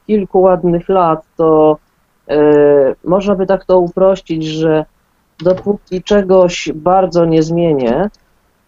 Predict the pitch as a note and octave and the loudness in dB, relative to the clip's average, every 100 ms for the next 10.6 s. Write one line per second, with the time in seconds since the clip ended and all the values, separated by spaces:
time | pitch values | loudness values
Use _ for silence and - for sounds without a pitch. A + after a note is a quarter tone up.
0 | _ - D#3+ E3 G3+ G#3+ A3 G3+ G3 - | _ -2 0 0 0 -2 -2 -2 -4 -6
1 | - G#3 G3 F#3 F3 D#3 - - E3 D#3 | -2 0 2 2 0 -4 -8 -2 0 0
2 | C#3+ - - C#3+ C3+ C3+ B2+ C3+ C3+ C3+ | -2 -10 -6 -2 0 0 -4 -8 -12 -10
3 | C#3 C#3 - E4 F4 G4 G#4 G4+ F#4+ F#4 | -10 -10 -8 -4 -2 0 2 2 2 2
4 | - F4 D#4 D#4 C#4+ C#4+ D#4 _ A3+ A#3 | 0 -8 -2 0 2 2 -2 _ -2 -2
5 | - C4 B3+ A#3 A#3+ A3+ A3+ B3 A#3+ A3+ | -2 -6 -2 0 2 2 2 0 -2 -2
6 | A3+ A3 A#3 A3 F#3 - _ - C#3 - | -2 0 0 0 -2 -4 _ -6 -6 -4
7 | C#3 B2+ B2 A#2+ A#2 C3 _ _ _ _ | -2 0 0 -2 -2 -4 _ _ _ _
8 | _ _ - C#3 C3+ D3 C#3+ C#3 _ C3+ | _ _ -4 -2 0 0 0 -2 _ -8
9 | C3 B2+ A#2+ D2 _ - D3+ C#3+ C3+ - | -6 -6 -8 -12 _ -8 -2 0 0 -2
10 | B2 G#2+ - - B2 C3 | -4 -4 -8 -10 -8 -8